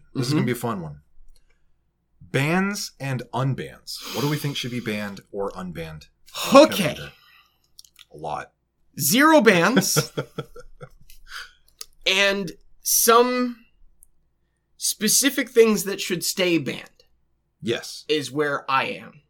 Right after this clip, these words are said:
Speaker 1: Okay.
Speaker 2: So I will go through the list here and pick the ones that I think should stay banned, and
Speaker 1: Okay.
Speaker 2: then you can do the same thing.
Speaker 1: And everything else, that, everything,
Speaker 2: Everything
Speaker 1: that you don't name.
Speaker 2: everything that I don't name, I think should be unbanned from the banned list.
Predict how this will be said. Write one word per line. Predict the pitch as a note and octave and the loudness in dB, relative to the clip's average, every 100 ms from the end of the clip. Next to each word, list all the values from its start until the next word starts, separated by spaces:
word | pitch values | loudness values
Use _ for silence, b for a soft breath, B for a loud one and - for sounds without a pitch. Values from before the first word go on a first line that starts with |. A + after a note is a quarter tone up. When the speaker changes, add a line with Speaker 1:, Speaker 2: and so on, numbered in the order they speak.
| - | -10
Speaker 1:
Okay. | B2 A#2+ A#2+ | -6 -6 -8
Speaker 2:
So | - - F3 E3 E3 - | -6 0 4 6 4 2
I | F#3 A#3+ | 2 4
will | C4 | 4
go | A#3 A3+ | 6 4
through | A3+ - F#3 F#3 F3+ F3+ F3 - | 4 -8 -8 -6 -2 -2 -4 -6
the | D#3+ E3 | -4 -2
list | E3 D#3 D#3 - | 2 2 0 -6
here | D3 C3+ G3 C#4+ - _ _ _ _ _ _ _ _ _ - | -8 -6 -4 -6 -14 _ _ _ _ _ _ _ _ _ -6
and | D#3+ D#3+ D#3 D#3+ D#3+ - | -2 -2 -2 0 -2 -2
pick | B3 B3 | -6 -2
the | G#3+ | -2
ones | F#3+ F#3+ F#3 | 2 0 0
that | E3 | 0
I | D#3+ D#3 | 0 0
think | E3 - | -2 -6
should | D3+ C#3 | -8 -8
stay | - C3+ | -6 -6
banned, | A2+ A#2 G3 - _ - | -8 -10 -12 -12 _ -4
and | C#3+ | 0
Speaker 1:
Okay. | D3 | 2
Speaker 2:
then | C#3+ | 2
you | C#3+ | -2
can | C#3+ C#3 | -4 -6
do | C3 | -6
the | B2 | -8
same | A#2+ A2+ | -8 -8
thing. | - - - | -12 -16 -6
Speaker 1:
And | B2 | -2
everything | B2 B2 A#2+ A2+ | 0 0 0 -2
else, | A2 G#2+ - - - | -2 -2 -4 -12 -10
that, | G#2+ E3 | -4 2
everything, | E3+ E3 F#3 | 4 6 6
Speaker 2:
Everything | F3 E3 | 6 6
Speaker 1:
that | |
you | D#3 | 6
don't | D#3 D#3 | 4 2
name. | C3+ B2+ A#2+ | 0 0 4
Speaker 2:
everything | G3+ C4+ C4+ C4+ | 6 6 2 4
that | B3 | 6
I | G#3 | 6
don't | F3+ A3 A#3+ | 6 4 6
name, | G#3+ G3+ G3 - | 4 2 2 2
I | E3+ | 0
think | E3 F3+ | 2 -4
should | - D#3+ | -4 -4
be | D#3+ - | -4 0
unbanned | F3+ G3+ E3+ D#3 D3 | 2 2 2 2 0
from | - D3 | -2 -2
the | C#3+ | -2
banned | B2+ A#2 | -4 -10
list. | - - - | -14 -16 -16